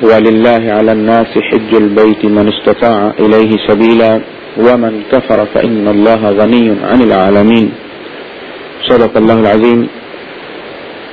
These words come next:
وقال تعالى: الحج أشهر معلومات، فمن فرض فيهن الحج فلا رفث ولا فسوق ولا جدال في الحج،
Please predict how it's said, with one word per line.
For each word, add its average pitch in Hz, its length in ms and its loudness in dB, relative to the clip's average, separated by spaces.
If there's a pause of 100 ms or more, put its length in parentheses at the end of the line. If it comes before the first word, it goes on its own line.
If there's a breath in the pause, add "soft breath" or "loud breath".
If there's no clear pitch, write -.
(1000)
وقال 131 340 2 (120)
تعالى: 131 480 2 (840)
الحج 123 540 0
أشهر 131 500 2
معلومات، 113 680 2 (1120)
فمن 131 340 2 (100)
فرض 131 320 2 (140)
فيهن 123 400 2
الحج 113 460 0 (140)
فلا 117 260 2
رفث 120 400 0
ولا 113 440 2
فسوق 117 600 0
ولا 113 440 2
جدال 107 500 2
في 107 60 0
الحج، 113 400 -2